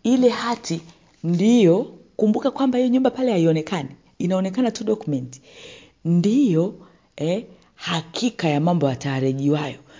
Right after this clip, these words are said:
Ndiyo ya ba-, bayana ya mambo yasiyoonekana. Huoni nyumba, eh? Lakini kuna hakika kwamba nina nyumba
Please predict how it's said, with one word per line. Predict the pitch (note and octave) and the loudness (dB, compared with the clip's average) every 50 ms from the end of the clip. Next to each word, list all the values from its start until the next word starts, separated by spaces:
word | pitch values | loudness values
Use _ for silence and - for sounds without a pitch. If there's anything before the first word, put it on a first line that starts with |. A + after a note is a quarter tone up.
| - _ - | -18 _ -2
Ndiyo | D#3+ F#3 G#3 A3+ A#3 G#3+ | 0 2 4 4 4 4
ya | F#3 D#3+ D3 | 4 0 -2
ba-, | D#3+ D#3+ F3+ E3+ E3 D#3+ F3+ A3 A#3 G#3+ A3 - | -2 -2 0 0 0 0 0 0 0 -2 0 -2
bayana | E3+ E3 F3 G3+ G#3+ G3+ E3+ | -2 0 0 -2 -2 0 0
ya | D#3 D#3+ | 0 0
mambo | F3+ F#3 F3+ D3 C#3 | 0 0 0 0 0
yasiyoonekana. | B2+ B2 - - E3+ D3+ C3 B2+ B2 - C#3+ C#3+ D3 C#3+ - - - | -2 -2 -2 0 0 2 2 0 -2 -4 -6 -8 -8 -10 -12 -2 2
Huoni | D#3+ E3+ G3 A3+ B3+ A#3+ G#3+ F#3+ | 4 6 6 6 6 4 4 2
nyumba, | F#3 F#3 F#3+ G3+ G#3 G#3 - - - - _ _ _ | 2 2 0 0 -2 -6 -10 -16 -20 -20 _ _ _
eh? | - D3+ F#3+ - - - - - - - - - - _ _ _ | -6 -6 -6 -6 -10 -20 -20 -20 -20 -20 -20 -20 -20 _ _ _
Lakini | - C#3 C3+ - - - A#3 G#3+ F3+ E3+ E3+ - - - _ _ _ | -10 -10 -10 -8 -2 0 0 0 0 -2 -4 -8 -16 -20 _ _ _
kuna | - - E3 E3 E3 E3+ E3 | -8 -4 -2 0 0 0 0
hakika | D#3+ D#3+ D#3+ D#3+ - - - G#3+ G#3 - D3 | -2 -4 -4 -6 -8 -6 -6 -6 -6 -6 -10
kwamba | - - D#3+ D#3 C#3+ C3 - - - _ _ - | -8 -6 -4 -4 -4 -6 -10 -14 -20 _ _ -8
nina | C#3+ D3 D3+ D#3 D3+ D#3 D3+ D3+ | -2 0 0 2 2 2 0 0
nyumba | D#3 D#3+ F3+ F#3 F3+ D#3+ C3+ C3 - | -2 -2 -2 -2 -2 -2 -4 -6 -8